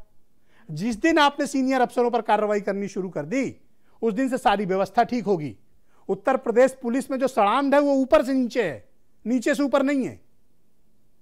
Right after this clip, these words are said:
लेकिन इस सच्चाई को स्वीकारने में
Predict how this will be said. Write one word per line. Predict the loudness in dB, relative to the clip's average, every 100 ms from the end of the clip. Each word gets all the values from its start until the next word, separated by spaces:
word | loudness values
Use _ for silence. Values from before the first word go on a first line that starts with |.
| -20 -20 -20 -20 -20 -20 -20 -20 0
लेकिन | 2 4 2
इस | 2
सच्चाई | 2 0 0 0 0
को | -4
स्वीकारने | -4 -4 2 2 2 -2
में | 0 0